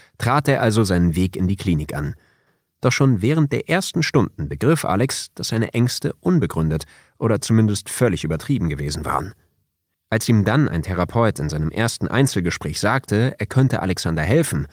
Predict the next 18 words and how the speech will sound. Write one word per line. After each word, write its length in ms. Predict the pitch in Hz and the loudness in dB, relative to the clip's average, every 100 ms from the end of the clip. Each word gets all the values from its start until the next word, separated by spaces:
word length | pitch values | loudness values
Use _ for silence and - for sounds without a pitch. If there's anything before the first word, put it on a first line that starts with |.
| _ _ _ | _ _ _
brach 220 | - 117 | -4 -2
der 380 | - 98 113 123 | 0 2 4 4
regelrecht 420 | 107 110 107 110 | 2 2 0 0
zusammen 400 | - 127 160 127 | 0 2 4 4
vor 160 | 76 80 | 2 -2
Erleichterung. 640 | 76 76 - 85 78 87 - _ _ _ _ _ _ _ | -2 -2 -2 -4 -4 -6 -10 _ _ _ _ _ _ _
Endlich 640 | 127 190 220 127 147 175 113 | 2 2 2 2 2 2 0
war 160 | 113 | 2
er 60 | 127 | 2
an 80 | 110 | 2
einem 200 | 110 101 | 2 2
Ort, 480 | - 131 135 - 151 | 2 2 2 0 -6
wo 120 | 127 | -6
er 40 | |
sich 200 | 127 131 | -4 -4
fallen 320 | - 165 147 | 0 4 4
lassen 240 | 92 82 82 | 2 0 -2
konnte, 340 | 85 73 - | -2 -4 -6